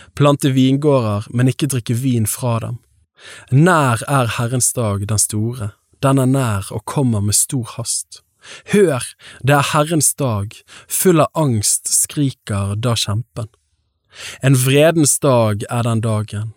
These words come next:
en dag med nød og trengsel, en dag med omveltning og ødeleggelse, en dag med mørke og mulm, en dag med skyer og skodde, en dag med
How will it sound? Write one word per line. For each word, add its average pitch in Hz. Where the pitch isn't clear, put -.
en 120
dag 151
med 127
nød 131
og 110
trengsel, 113
en 123
dag 156
med 143
omveltning 123
og 143
ødeleggelse, 135
en 113
dag 165
med 165
mørke 151
og 151
mulm, 139
en 147
dag 175
med 151
skyer 156
og -
skodde, 131
en 147
dag 170
med 147